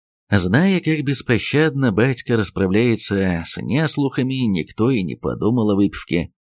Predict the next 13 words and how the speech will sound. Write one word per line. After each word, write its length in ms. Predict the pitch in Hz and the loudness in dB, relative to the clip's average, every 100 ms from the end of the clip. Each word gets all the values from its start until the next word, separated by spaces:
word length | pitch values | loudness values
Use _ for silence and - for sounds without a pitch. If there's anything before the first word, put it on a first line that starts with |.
| _ _ _ - | _ _ _ -2
А 100 | 104 | 2
вот 220 | 180 - | 2 0
Харунжий, 720 | 113 165 202 120 87 - - | 0 0 0 -4 -6 -10 -14
его 320 | - 73 104 147 | -12 -2 2 2
друзья 440 | 107 90 78 120 | 2 0 0 -2
и 160 | 131 110 | 0 0
сердюки 640 | - 104 82 95 - 135 | 0 0 0 -4 -2 -2
пили 400 | - 165 165 143 | -2 -2 0 0
и 180 | 123 110 | 0 0
ели 380 | 87 147 147 131 | 0 -2 0 -2
в 140 | - | -4
три 260 | - 110 113 | -2 -2 0
горла. 520 | 95 110 71 55 | 2 2 2 -6